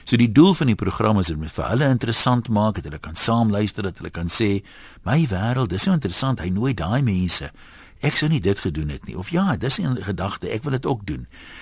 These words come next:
Maar as jy nou sê, "Ek wil net graag my oorle ou man weer een aand by my hê vir ete," dan beteken dit nou nie vir die ander luisteraars baie nie. Dis die rede hoekom ons dit doen.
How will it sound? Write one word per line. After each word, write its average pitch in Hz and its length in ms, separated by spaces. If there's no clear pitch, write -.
Maar 139 120
as 135 40
jy 151 100
nou 160 120
sê, - 220
"Ek 127 60
wil 123 80
net 156 160
graag 123 320
my 107 100
oorle 110 300
ou 87 100
man 110 280
weer 98 280
een 127 220
aand 107 300
by 92 120
my 90 140
hê 95 220
vir 87 200
ete," 104 360
dan 113 120
beteken 147 400
dit 139 100
nou 135 100
nie 156 100
vir 127 60
die 107 120
ander 104 200
luisteraars 82 580
baie 78 300
nie. 69 160
Dis 165 180
die 214 100
rede 98 260
hoekom 90 240
ons 92 100
dit 71 220
doen. 78 240